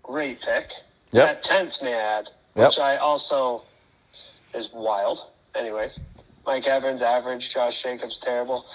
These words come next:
Speaker 1: Montgomery, average. Kittle, dog. D J Moore on Chicago. That's
Speaker 2: Yeah.
Speaker 1: all that means.
Speaker 2: Yeah. Um, so, two and oh Mermen. Uh, great roster.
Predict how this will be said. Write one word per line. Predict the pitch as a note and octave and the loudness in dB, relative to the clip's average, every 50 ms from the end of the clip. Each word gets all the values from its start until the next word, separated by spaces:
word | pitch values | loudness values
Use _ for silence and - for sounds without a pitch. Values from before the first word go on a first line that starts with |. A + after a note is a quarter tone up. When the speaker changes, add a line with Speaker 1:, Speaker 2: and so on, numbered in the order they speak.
| - - _ | -20 -12 _
Speaker 1:
Montgomery, | - C3 C3 B2 C3 C3+ C3+ C3+ C3+ C3+ C3 C3 | -4 -4 -4 -2 0 0 0 0 0 -2 -2 0
average. | B2+ B2+ C3 C3 B2+ C3+ C3+ C3+ C3+ - - - - | 0 2 0 0 0 0 -2 -2 -2 -4 -6 -4 -2
Kittle, | - E3 E3 D#3 D#3+ E3 - - | 0 2 2 2 2 0 -2 0
dog. | - - C#3 C3+ C3+ C3+ C3+ C3+ C#3+ D#3 D#3 D#3+ D#3+ - - - - - - - - - | 0 4 4 6 6 6 6 4 4 4 2 0 -2 -6 -10 -12 -16 -16 -10 -6 -4 -2
D | E3 D#3+ | 0 0
J | D3 D#3 D3 | 0 0 0
Moore | C#3+ D3 C#3+ C#3+ D3 C#3+ C#3+ B2+ B2+ B2+ - _ _ _ _ _ _ - _ _ _ _ _ _ _ _ _ _ - - | 0 2 4 4 4 4 2 -2 -6 -16 -20 _ _ _ _ _ _ -20 _ _ _ _ _ _ _ _ _ _ -10 -4
on | - B2+ B2 | -4 0 2
Chicago. | - - B2 - C3 A#2 G#2+ G#2 G2+ F#2+ - - - | 0 0 0 0 0 0 0 -2 -4 -6 -6 -2 4
That's | G#2+ G2+ | 4 6
Speaker 2:
Yeah. | F#2 D#2+ | 6 4
Speaker 1:
all | A2 A2 A2 | 2 0 -2
that | G2+ G#2 | -4 -6
means. | - G#2+ A2 - - - - - - - - - - _ - | -10 -14 -16 -18 -20 -2 0 0 0 0 -10 -20 -14 _ 6
Speaker 2:
Yeah. | G2+ A2 A#2+ A2+ - - - - | 8 10 10 8 6 2 0 4
Um, | G#2+ A#2+ B2 B2 A#2+ A#2+ A#2+ A#2+ A#2+ A#2+ A#2+ A#2 A#2+ A#2 A2+ G#2+ - - | 8 10 10 12 12 12 12 10 10 8 8 6 2 -4 -6 -8 -12 -10
so, | - - G3 G#3+ F#3 C3+ - - - - - - | 0 6 8 8 8 8 4 -2 -12 -20 -14 -6
two | - - F3+ F#3+ F#3+ | 2 6 8 8 10
and | F3+ F3 | 10 10
oh | F#3 F#3+ F3 | 10 10 8
Mermen. | D#3 D#3 E3+ G3+ A3+ G3+ E3 C3+ C3+ C#3+ D3 - - _ _ _ _ _ _ _ _ _ _ _ _ _ _ _ | 8 8 8 8 8 6 6 6 6 2 -2 -8 -16 _ _ _ _ _ _ _ _ _ _ _ _ _ _ _
Uh, | A2 A2+ A2+ A2 G#2+ G#2 G#2 G2+ | 0 2 4 4 4 4 2 0
great | G2 - B2+ C#3+ F#3 G#3 | -2 2 4 4 4 6
roster. | F3 D#3 D#3 D#3+ D#3 - - F#3 G3 | 8 8 8 8 6 4 -2 -4 -6